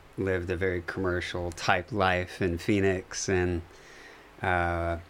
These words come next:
business owner for a commercial landscape company and, and, uh, you know, tree climbing and, and living that rat race type life, uh, I became ill,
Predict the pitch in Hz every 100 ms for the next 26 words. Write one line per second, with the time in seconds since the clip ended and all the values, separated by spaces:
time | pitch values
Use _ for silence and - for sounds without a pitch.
0 | - - 101 92 98 92 - 90 90 90
1 | 90 87 92 90 87 - 92 82 - 90
2 | 90 92 92 95 92 - 98 92 - 87
3 | 98 98 95 95 87 87 87 85 - 92
4 | 90 87 87 85 85 82 82 80 - -
5 | - - - - - 90 85 - 127 -
6 | 123 120 117 107 104 101 101 95 92 92
7 | 107 95 92 90 - - - - - -
8 | - - 127 127 117 113 101 - 117 107
9 | 104 104 95 - - 98 90 98 107 123
10 | 98 98 - - - - - - - -
11 | - 95 92 90 87 87 - - 98 95
12 | 92 90 - 101 87 110 98 - 90 87